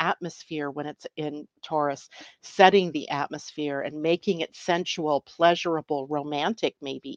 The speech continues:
even. And then that leads us to the other thing that the moon in Taurus is about, which is contentment. Does, do we feel good?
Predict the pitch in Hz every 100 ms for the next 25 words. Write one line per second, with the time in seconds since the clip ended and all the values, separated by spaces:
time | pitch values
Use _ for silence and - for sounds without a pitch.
0 | 151 139 135 123 - _ _ _ - -
1 | - - - 220 226 254 277 - - 208
2 | 208 - - 196 185 185 202 190 - -
3 | 196 180 185 190 - 277 392 156 - -
4 | 175 156 147 151 - 160 160 160 147 160
5 | 156 143 139 - 156 143 - 151 - 156
6 | 180 233 - 233 - 240 226 277 302 -
7 | 190 143 - - _ - - - _ -
8 | 220 240 - 202 226 240 247 - - 226
9 | 269 294 262 208 190 160 139 127